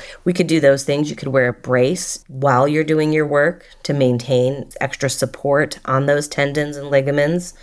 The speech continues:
so that the entire strain of your repetitive movement doesn't necessarily fall solely on the ligament. The brace can take part of that. Taking a break every hour to go ahead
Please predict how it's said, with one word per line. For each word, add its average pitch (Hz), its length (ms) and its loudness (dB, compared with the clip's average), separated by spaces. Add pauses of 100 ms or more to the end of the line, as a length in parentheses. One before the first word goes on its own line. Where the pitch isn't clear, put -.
(300)
so 147 240 -2
that 139 240 2
the 135 160 -2
entire 131 720 0 (300)
strain 135 920 -2
of 139 100 -12
your 135 160 -6
repetitive 131 640 -2
movement 131 420 -4
doesn't 131 360 -4
necessarily 127 760 -4
fall 127 500 -2
solely 127 480 0
on 123 120 -2
the 135 60 -2
ligament. 147 540 -4 (320)
The 135 80 0
brace 135 320 0
can 147 160 -6
take 147 240 -6
part 147 180 0
of 147 100 -4
that. 156 320 -4 (240)
Taking 185 300 2
a 160 60 2
break 147 400 0
every 143 360 -2
hour 131 640 2
to 135 280 -4
go 127 180 2
ahead 135 380 0